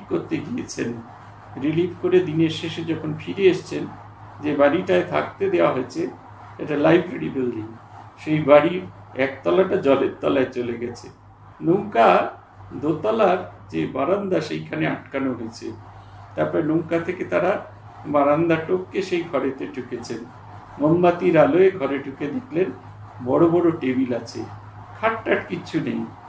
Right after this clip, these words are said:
তারা পরপর পরপর সেই টেবিলে শুয়ে পড়লেন। সমস্ত রাত্রি ওইভাবেই কাটলো। পরের দিন মুখ হাত পা ধুয়ে, নিজেদের পরিষ্কার পরিচ্ছন্ন করে,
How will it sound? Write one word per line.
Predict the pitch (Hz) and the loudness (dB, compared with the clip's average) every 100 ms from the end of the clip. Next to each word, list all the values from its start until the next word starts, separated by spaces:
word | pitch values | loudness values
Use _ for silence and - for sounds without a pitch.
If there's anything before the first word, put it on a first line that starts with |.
| - - | -16 -4
তারা | 147 | -2
পরপর | 147 160 160 196 190 | 0 0 0 0 0
পরপর | 190 185 190 | 0 2 0
সেই | - 175 165 | 0 -2 0
টেবিলে | 139 135 156 165 | -2 -2 2 2
শুয়ে | 165 151 139 - | 0 -4 -4 -4
পড়লেন। | 120 110 110 - - - - - | -6 -6 -8 -10 -20 -20 -20 -10
সমস্ত | 160 185 226 - | -4 -2 -4 0
রাত্রি | 196 175 - - 190 | 2 2 0 -8 -2
ওইভাবেই | 160 156 143 170 165 - | 0 0 -2 -2 -2 -2
কাটলো। | 147 - 180 - - - - - - | -4 -2 -6 -6 -12 -20 -20 -16 2
পরের | 151 165 160 | 6 6 4
দিন | 180 208 175 | -2 -2 -2
মুখ | 139 - | -4 -4
হাত | 156 - | -6 -2
পা | 160 | -4
ধুয়ে, | - 139 160 180 208 120 | -4 -4 2 2 0 -8
নিজেদের | 123 127 71 - | -8 -6 -6 -6
পরিষ্কার | - - - 80 - | -6 -6 2 2 2
পরিচ্ছন্ন | 78 - 160 156 160 | -6 -6 -4 0 0
করে, | 165 175 208 | 2 2 0